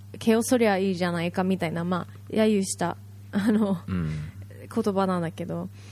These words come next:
Speaker 2: あの、結局その、環境問題が進んでいくと、
Speaker 1: It makes it look bigger.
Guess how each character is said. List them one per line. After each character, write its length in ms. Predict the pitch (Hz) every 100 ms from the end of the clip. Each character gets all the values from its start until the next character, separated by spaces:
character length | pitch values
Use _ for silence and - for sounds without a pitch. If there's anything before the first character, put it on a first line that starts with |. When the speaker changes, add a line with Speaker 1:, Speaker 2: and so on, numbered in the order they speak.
| - - -
Speaker 2:
あ 180 | 196 196
の、 140 | 196
結 180 | 202 240
局 220 | 277 269
そ 100 | 277
の、 240 | 226 202 - - -
環 220 | - 294 294
境 120 | 302
問 200 | 294 294
題 120 | 220
が 80 | 202
進 320 | - 202 226
ん 100 | 226
で 120 | 214
い 80 | 214
く 120 | -
と、 460 | - 311 330 220 175
Speaker 1:
It 80 | 87
makes 300 | 87 87 -
it 40 |
look 140 | 80 76
bigger. 320 | 85 82 92